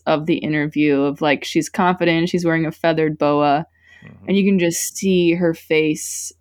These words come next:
Speaker 1: begin to crack when the interviewer is, like, asking her questions about, like, "Oh, weren't you bullied here?" And I don't know. It's,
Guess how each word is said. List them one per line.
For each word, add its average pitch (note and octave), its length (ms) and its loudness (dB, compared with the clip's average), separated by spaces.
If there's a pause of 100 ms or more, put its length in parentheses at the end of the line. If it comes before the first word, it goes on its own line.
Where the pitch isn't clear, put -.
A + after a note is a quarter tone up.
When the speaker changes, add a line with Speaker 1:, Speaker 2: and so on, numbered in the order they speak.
Speaker 1:
begin D#3 340 2
to D#3 120 -4
crack D3+ 680 -2 (320)
when D3+ 420 0
the D3 200 2
interviewer D#3 500 2
is, C#3 120 0
like, D3+ 180 0
asking D3 340 0
her D3 60 -2
questions D3+ 460 -4
about, - 300 -2
like, - 200 -4
"Oh, F#3 160 0
weren't F3 280 -2
you E3 80 0
bullied F3 480 0
here?" E3 540 0
And D#3+ 300 -4 (960)
I F3 120 0
don't E3+ 120 2
know. D3 400 2
It's, - 200 -2